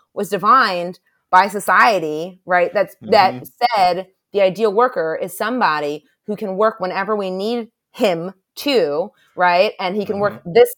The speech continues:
Speaker 1: many hours and he's available at any time for, i-, like, it, the best of the best was based on bias anyways.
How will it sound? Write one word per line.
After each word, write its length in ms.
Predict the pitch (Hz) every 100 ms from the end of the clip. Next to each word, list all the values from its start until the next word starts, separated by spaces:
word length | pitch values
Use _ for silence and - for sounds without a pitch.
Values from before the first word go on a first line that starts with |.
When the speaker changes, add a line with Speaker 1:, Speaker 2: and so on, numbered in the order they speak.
| _
Speaker 1:
many 280 | 214 214 196
hours 540 | 208 220 180 165 170 - _ -
and 100 | 202
he's 160 | 208
available 720 | 190 185 233 247 202 196 196 - _ _ _ -
at 200 | 233 - 233
any 240 | 233 214
time 200 | 220 190
for, 280 | 175 180 - -
i-, 100 | 190 - 185
like, 340 | 233 196 - _ _ _ _ _ _
it, 160 | 262 254 -
the 160 | 202
best 360 | 196 233 269 -
of 60 | 220
the 60 |
best 320 | 185 208 220
was 140 | 196 156
based 420 | 185 190 180 - _
on 320 | 180 170 165
bias 540 | 139 165 170 160 143 _ -
anyways. 840 | 254 302 170 - - - - -